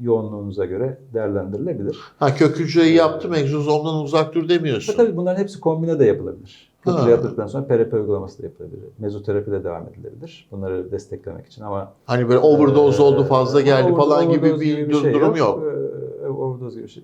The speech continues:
Speaker 1: bir şey
Speaker 2: Hani
Speaker 1: yok.
Speaker 2: metot
Speaker 1: Sadece
Speaker 2: seçmem gerekmiyor o zaman. Ben bir savaş açıyorsam dökülmeye karşı,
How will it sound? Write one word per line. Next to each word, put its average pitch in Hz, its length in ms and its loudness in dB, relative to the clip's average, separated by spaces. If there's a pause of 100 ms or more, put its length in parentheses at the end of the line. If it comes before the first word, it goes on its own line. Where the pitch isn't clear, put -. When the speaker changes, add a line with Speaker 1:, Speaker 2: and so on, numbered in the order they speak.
Speaker 1:
bir 110 40 -20
şey 143 140 -12
Speaker 2:
Hani 147 100 0
Speaker 1:
yok. 156 60 -2
Speaker 2:
metot 185 240 4
Speaker 1:
Sadece - 140 -2
Speaker 2:
seçmem 254 440 2
gerekmiyor 240 440 2
o 139 40 6
zaman. 156 340 -2
Ben 180 200 2
bir 185 60 -6
savaş 185 360 0
açıyorsam 185 580 -2
dökülmeye 127 500 -2
karşı, 123 480 -2